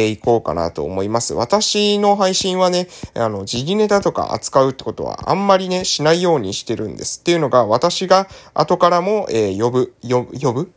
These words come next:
読むために、えー、聞くためですね。ごめんなさい。聞くために、えー、使いたいので、あんまりね、その、なんだろう、その、時事ネタとかね、使っても後から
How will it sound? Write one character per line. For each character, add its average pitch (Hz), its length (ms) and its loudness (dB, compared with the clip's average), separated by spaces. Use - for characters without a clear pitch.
読 131 120 6
む 160 220 2
た 143 100 -2
め 120 120 0
に、 82 80 -8
え 110 120 0
ー、 101 40 -6
聞 - 140 -8
く 220 100 0
た 220 80 2
め 208 100 2
で 156 60 -8
す - 80 -10
ね。 90 60 -6
ご 92 80 -10
め 98 60 -10
ん - 20 -10
な - 40 -12
さ - 60 -8
い。 - 60 -16
聞 - 120 -18
く 175 120 2
た 165 100 2
め 180 140 -4
に、 220 180 -4
え 123 220 4
ー、 - 20 -12
使 135 200 0
い 135 80 4
た 131 160 4
い 113 60 0
の 104 160 -6
で、 135 340 4
あ - 60 -2
ん 139 80 -2
ま 196 80 2
り 208 60 0
ね、 175 320 -2
そ - 160 -6
の、 107 80 -8
な 113 140 -8
ん - 20 -14
だ - 80 -14
ろ - 160 -12
う、 - 20 -20
そ 95 100 -10
の、 50 160 -14
時 123 160 -8
事 170 140 -2
ネ 226 120 2
タ 208 260 2
と - 100 -6
か - 80 -8
ね、 58 180 -12
使 - 140 2
っ 165 40 4
て 165 140 -6
も - 120 -4
後 208 180 0
か 208 100 6
ら 190 240 2